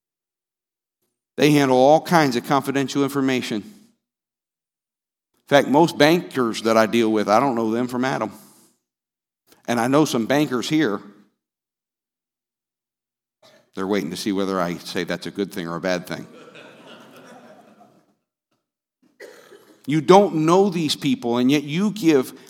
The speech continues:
highly personal, highly confidential information to them because you trust the bank,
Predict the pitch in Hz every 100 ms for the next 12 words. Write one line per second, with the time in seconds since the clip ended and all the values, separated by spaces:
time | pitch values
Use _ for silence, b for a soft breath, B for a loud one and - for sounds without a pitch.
0 | B - - - 196 160 135 92 - -
1 | 143 - 117 87 - - - 196 208 156
2 | 113 82 B B B _ _ 147 120 120
3 | 107 113 107 101 131 110 120 113 104 104
4 | 92 113 104 98 - 113 - - 139 -
5 | B B B 117 113 117 - 175 - -
6 | - - _ 107 - 90 123 196